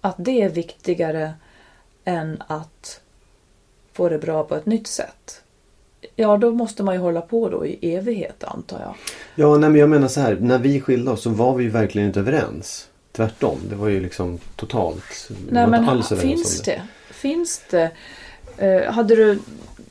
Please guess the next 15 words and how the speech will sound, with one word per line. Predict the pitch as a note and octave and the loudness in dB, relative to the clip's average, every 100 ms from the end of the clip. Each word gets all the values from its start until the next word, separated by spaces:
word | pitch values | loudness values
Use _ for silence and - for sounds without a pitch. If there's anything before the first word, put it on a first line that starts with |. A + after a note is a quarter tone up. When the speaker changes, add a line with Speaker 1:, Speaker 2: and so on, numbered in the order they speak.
| _ _ - - | _ _ -20 -4
Speaker 1:
kunnat | A#3 A3 G#3 | 2 2 2
se | D4+ C#4 | 2 2
ett, | A3+ - A3 | 2 -2 0
kan | A3+ | 0
du | G#3+ | 2
se | D#4 B3+ | 2 2
ett | G#3 | 2
scenarium | G#3+ G3 F3+ E3+ D#3+ | 0 0 0 -2 -2
där | D#3+ | -4
ni | |
hade | E3+ E3+ | -2 -2
varit, | D#3+ D#3 - - | -2 -4 -4 -12
scenario? | - G#3+ G#3 G#3 G3 F3 C4+ | -6 0 4 4 6 6 6
<laughs> | - C#3+ C#5 G#4+ G4 C5+ C5+ A#4 - - G4+ A#4 A#4+ B4 F4+ - | 6 6 6 6 4 4 4 0 2 0 0 -4 -4 -2 -2 -2
Seminarium | - A3 G#3 G3 F#3+ F3+ E3+ | 2 4 6 8 8 6 4